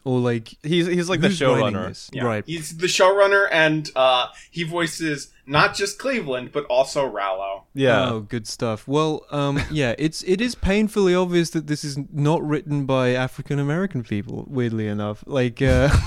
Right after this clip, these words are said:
Speaker 1: <laughs> I was so surprised. Well, like, I was, I was pleasantly surprised that the voices weren't all white people, to be honest. But, like, um,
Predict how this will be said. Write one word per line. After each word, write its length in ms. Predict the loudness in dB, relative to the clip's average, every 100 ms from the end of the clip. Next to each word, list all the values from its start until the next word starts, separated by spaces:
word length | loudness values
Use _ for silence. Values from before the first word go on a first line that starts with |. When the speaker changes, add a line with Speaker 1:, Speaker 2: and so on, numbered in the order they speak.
| 2
Speaker 1:
<laughs> 1300 | 0 -2 -10 -14 -14 -14 -14 -16 -20 -20 -20 -8
I 160 | -2 0
was 220 | 0 0 0
so 240 | 2 2
surprised. 580 | 0 -2 0 0 0 2
Well, 100 | 2
like, 300 | 2 0 0
I 100 | 6
was, 180 | 6 6
I 160 | 4 4
was 300 | 4 0 -10
pleasantly 440 | -2 0 2 2 0
surprised 440 | -2 -2 0 0
that 40 | -4
the 80 |
voices 460 | -4 0 0 0 -4
weren't 240 | -2 -4
all 200 | -4 -4
white 260 | -2 -2 -4
people, 280 | -8 -8 -10
to 120 | -10
be 80 | -8
honest. 280 | -6 -8 -6
But, 120 | -2
like, 320 | 0 0 0
um, 460 | 0 0 -2 -6